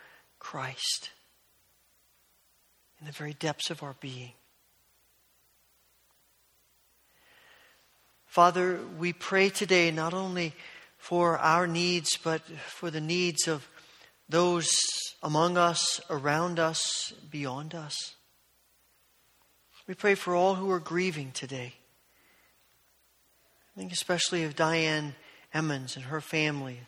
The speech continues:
the recent death of her mother, and pray that your comforting presence would be with them. We pray for all who are struggling with issues of health,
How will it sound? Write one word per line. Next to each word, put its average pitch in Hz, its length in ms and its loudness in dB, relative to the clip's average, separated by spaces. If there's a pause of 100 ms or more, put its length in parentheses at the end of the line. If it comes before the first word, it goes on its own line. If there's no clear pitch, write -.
(140)
the 131 80 -20 (400)
recent 160 320 2
death 160 300 6
of 151 140 -4
her 156 140 -4
mother, 147 440 2
and 127 120 -10
pray 165 380 2
that 139 220 -4 (440)
your 151 120 -4
comforting 156 600 -6
presence 151 580 -4
would 139 100 -14
be 147 140 -8
with 147 300 -10
them. 131 200 -12 (3000)
We 160 140 -6
pray 170 280 4
for 160 200 -2
all 165 220 4
who 165 320 -4 (560)
are 160 160 -6
struggling 170 720 2
with 156 180 -2
issues 175 380 0
of 165 100 -6
health, - 580 -4